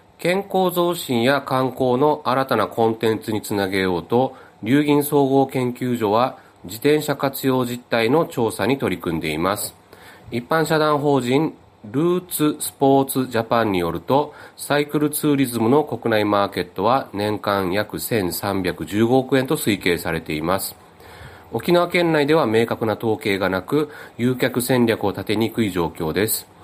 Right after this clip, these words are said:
沖縄県内での現状や課題を把握し、サイクルツーリズムの政策提言などにつなげたい考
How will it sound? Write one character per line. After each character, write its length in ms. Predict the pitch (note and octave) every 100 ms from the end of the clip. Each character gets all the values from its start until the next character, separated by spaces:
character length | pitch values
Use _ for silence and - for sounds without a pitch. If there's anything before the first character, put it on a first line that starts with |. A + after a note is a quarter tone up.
| - - - -
沖 200 | - -
縄 100 | D#3+
県 220 | D#3 D#3+ C#3+
内 120 | C#3
で 80 | F3
の 100 | E3
現 280 | A#2 G#2+
状 180 | G2+ G2+
や 120 | A#2
課 120 | - G2+
題 140 | F#2+
を 100 | F2+
把 220 | F2+ F2+
握 80 | -
し、 320 | - C3+ C#3
サ 160 | - A2+
イ 80 | G#2+
ク 120 | A2
ル 100 | G2+
ツ 160 | -
ー 60 | G#2
リ 100 | F#2+
ズ 100 | F2
ム 140 | F2+
の 80 | G#2+
政 280 | A#2 A#2+ G2
策 180 | G2 -
提 280 | - F#2+ F2
言 220 | F2 E2+
な 100 | E2
ど 80 | D#2
に 80 |
つ 140 | C#2 E2
な 80 | G2
げ 100 | A2
た 120 | C#3
い 60 |
考 240 | C3+ F#2+